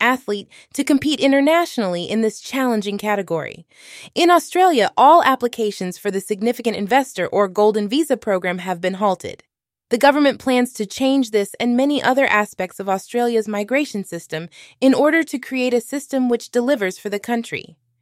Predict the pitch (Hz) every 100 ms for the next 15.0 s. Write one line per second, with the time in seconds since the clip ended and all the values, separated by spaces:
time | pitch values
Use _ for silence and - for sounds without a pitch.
0 | _ _ _ _ - 320 370 392 359 277
1 | 262 240 220 208 208 214 233 262 269 269
2 | 226 220 226 220 220 - 226 214 - -
3 | - 254 254 247 240 - 220 254 269 277
4 | 254 247 233 233 226 214 214 202 247 269
5 | 214 190 - - 233 226 - 226 220 240
6 | 247 - - _ _ _ - 226 - 240
7 | 240 226 214 220 - 190 190 180 - 247
8 | 233 - - _ _ _ - - 302 339
9 | 311 233 - - 220 285 294 247 262 226
10 | 185 147 147 85 80 - _ _ - 240
11 | - 262 262 240 294 320 254 208 208 208
12 | 180 - 233 233 220 180 156 156 - _
13 | _ - - 247 247 240 233 220 220 214
14 | 196 - - 170 160 - 143 - - -